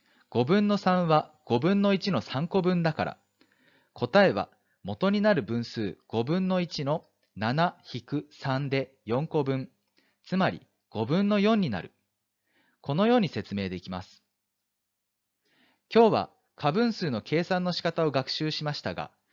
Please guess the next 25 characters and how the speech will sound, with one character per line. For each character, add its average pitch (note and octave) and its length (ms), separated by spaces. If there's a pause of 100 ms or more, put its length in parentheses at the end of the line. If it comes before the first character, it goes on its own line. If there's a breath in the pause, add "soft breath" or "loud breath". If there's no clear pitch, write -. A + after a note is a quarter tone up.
(240 soft breath)
二 G#3+ 240
つ A#3 140
の F#3 100
問 C3 220
題 C3 160
を B2+ 80
振 B2+ 140
り C3 80
返 C#3+ 180
っ - 20
て - 340 (280)
何 G#3 200
か B2 120
気 - 160
づ C#3+ 100
い A3 80
た C3+ 100
こ G#2+ 120
と A2+ 100
は G2+ 180
あ - 40
り A#2 100
ま F3 80
す - 140
か？ - 200